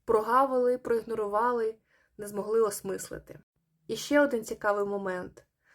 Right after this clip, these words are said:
У цьому житті ви обов'язково відчуєте ту біль, яку зробили в попередньому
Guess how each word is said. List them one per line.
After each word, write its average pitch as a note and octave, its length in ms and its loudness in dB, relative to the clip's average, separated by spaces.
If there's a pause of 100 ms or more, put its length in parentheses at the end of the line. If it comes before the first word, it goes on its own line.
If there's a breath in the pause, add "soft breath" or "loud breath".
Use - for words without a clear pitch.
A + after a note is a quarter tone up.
(260 soft breath)
У A#3+ 100 -6
цьому C#4 340 2
житті B3+ 420 -6
ви B3 160 -2
обов'язково B3 1120 0 (500 soft breath)
відчуєте G#3 1040 -4 (140)
ту G3+ 160 2
біль, A3 480 0 (840)
яку A3 360 -2
зробили A#3 460 2
в A#3 60 -6
попередньому G#3 840 -4